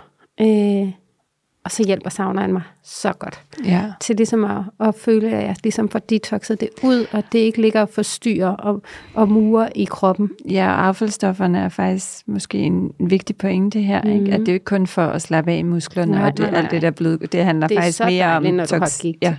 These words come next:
Speaker 1: og blive løsnet op,
Speaker 2: Ja.
Speaker 1: men, men behandlingsdelen er
Speaker 2: Ja.
Speaker 1: jo at komme af med affaldsstofferne.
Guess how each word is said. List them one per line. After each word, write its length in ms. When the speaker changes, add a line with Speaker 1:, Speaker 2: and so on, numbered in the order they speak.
Speaker 1:
og 300
blive 160
løsnet 340
op, 160
Speaker 2:
Ja. 100
Speaker 1:
men, 320
men 200
behandlingsdelen 1120
er 100
Speaker 2:
Ja. 60
Speaker 1:
jo 80
at 100
komme 220
af 80
med 120
affaldsstofferne. 720